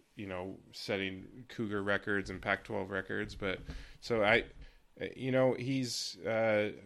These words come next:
a-, apparently we've been told that his arm isn't as good as we thought. Like, I thought it, I thought he's got a hell of an arm, but, um, I, I think maybe some of that comes from that there aren't deep balls in the offense. Like, he, um,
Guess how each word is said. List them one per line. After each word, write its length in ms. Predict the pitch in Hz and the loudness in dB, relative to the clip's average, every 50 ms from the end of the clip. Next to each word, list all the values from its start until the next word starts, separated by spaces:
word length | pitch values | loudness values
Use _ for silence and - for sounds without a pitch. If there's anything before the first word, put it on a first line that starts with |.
| 78 - - - - | -16 -16 -16 -12 -2
a-, 220 | 101 113 104 - 123 | 0 0 2 2 0
apparently 460 | 120 - 151 156 165 156 131 139 135 | 2 4 6 8 8 8 8 6 4
we've 240 | 120 127 127 117 - | 4 4 2 2 2
been 180 | 135 120 110 | 0 0 0
told 300 | - 123 117 117 120 117 | 2 4 4 4 6 4
that 140 | 120 113 107 | 4 2 4
his 140 | 107 98 98 | 2 2 4
arm 280 | 98 98 104 101 104 | 4 4 4 2 0
isn't 220 | 104 104 107 104 98 | -2 -4 -4 -4 -2
as 200 | 95 95 95 95 | -2 -2 -4 -4
good 180 | 95 95 95 | -2 -2 0
as 200 | 95 95 95 107 | 0 -2 -4 -4
we 100 | 107 98 | -6 -6
thought. 320 | 87 - 98 95 - - 110 | -6 -4 -2 -2 -2 0 0
Like, 160 | 98 92 98 | -2 -2 -2
I 80 | 98 95 | -4 -4
thought 240 | 95 101 92 90 | -2 -4 -4 -4
it, 160 | 92 90 85 85 | -6 -8 -10 -10
I 60 | 98 | -10
thought 180 | 95 104 95 92 | -6 -6 -4 -4
he's 260 | 90 90 90 - - | -4 -6 -10 -12 -12
got 200 | - 104 101 92 | -8 -6 -4 -4
a 200 | 92 90 92 87 - - | -2 -4 -4 -6 -10 -12
hell 180 | - 107 98 95 | -10 -8 -6 -6
of 80 | 90 | -6
an 80 | 95 90 | -6 -4
arm, 320 | 90 95 101 110 117 110 | -4 -2 -2 -4 -6 -6
but, 260 | 107 95 92 92 - - _ _ _ _ _ _ _ _ _ - _ _ | -4 -2 -2 -4 -4 -8 _ _ _ _ _ _ _ _ _ -20 _ _
um, 540 | - 104 104 98 98 92 95 92 90 90 - - - | 0 2 2 4 2 2 0 -4 -8 -10 -12 -6 0
I, 260 | 98 98 78 85 107 | 0 2 4 4 2
I 20 | 104 | 2
think 240 | - 123 120 104 | 2 -2 -4 -2
maybe 280 | 107 101 101 104 110 107 | 0 0 2 2 2 2
some 220 | 101 - 110 101 | 0 0 -2 -2
of 60 | 101 101 | 0 2
that 160 | 95 92 - | 2 0 2
comes 240 | - 95 101 101 - | -2 -4 -4 -4 -6
from 180 | 131 120 113 | -6 -4 -2
that 260 | 104 95 90 87 90 - | 0 0 0 0 -2 0
there 180 | 101 95 90 92 - - | 0 0 0 0 -4 -2
aren't 380 | - 98 98 101 - - - | 0 0 0 0 -2 -8 -10
deep 260 | - 113 110 110 110 - | -4 -2 -2 -2 -2 0
balls 380 | 117 123 131 135 143 135 135 | 4 4 6 4 4 2 -2
in 60 | 120 | -6
the 120 | 110 110 113 | -4 -2 -2
offense. 240 | 135 - - 131 123 | -2 -2 -4 -6 -4
Like, 140 | 110 95 | -4 -4
he, 220 | - - 110 104 - - - - - - - - _ _ _ _ - | -4 -4 -4 -4 -4 -6 -14 -20 -20 -20 -20 -20 _ _ _ _ -4
um, 520 | 95 110 110 110 107 101 101 98 95 92 | -2 0 2 2 2 2 0 -4 -6 -8